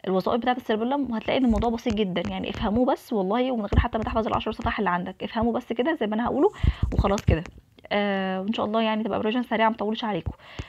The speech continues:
آه، ان شاء الله نقول برضو دعاء ما قبل المذاكرة: "اللهم إنا نسألك فهم النبيين وحفظ المرسلين وملائكة المقربين، اللهم اجعل لساننا ذكرا عامرة بذكرك وقلوبنا بخشيتك وأسرارنا بطاعتك، إنك على كل شيء قدير، وحسبنا الله ونعم الوكيل".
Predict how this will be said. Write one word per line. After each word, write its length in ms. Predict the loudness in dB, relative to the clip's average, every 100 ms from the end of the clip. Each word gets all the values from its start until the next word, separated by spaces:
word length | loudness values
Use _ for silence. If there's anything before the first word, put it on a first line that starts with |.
| -14 -2
آه، 100 | 0
ان 100 | 0
شاء 120 | 0
الله 320 | 0 0 0
نقول 360 | 0 -2 -2 -2
برضو 240 | -2 -2
دعاء 180 | 0 0
ما 80 | 0
قبل 140 | -2
المذاكرة: 460 | -2 -2 -2 0 0
"اللهم 160 | 0
إنا 100 | -2
نسألك 280 | -4 -6 -8
فهم 160 | -6 -4
النبيين 340 | -4 -2 -2
وحفظ 260 | -4 -4 -4
المرسلين 680 | -4 -6 -2 -2 0 -4 -2
وملائكة 500 | -2 0 -2 -4 -4
المقربين، 560 | -4 -4 -4 -4 -4 -4
اللهم 240 | -4 -4
اجعل 220 | -4 -4
لساننا 260 | -6 -4 -4
ذكرا 80 | -4
عامرة 260 | -6 -6
بذكرك 440 | -6 -6 -4 -6 -6
وقلوبنا 400 | -6 -4 -2 -4
بخشيتك 500 | -4 -4 -2 -4 -4
وأسرارنا 380 | -4 -4 -4 -4
بطاعتك، 380 | -2 -2 -2
إنك 180 | -6 -4
على 140 | -4 -4
كل 160 | -6
شيء 160 | -6 -8
قدير، 260 | -4 -4
وحسبنا 380 | -6 -10 -10 -6
الله 100 | -4
ونعم 240 | -4 -6 -6
الوكيل". 260 | -8 -10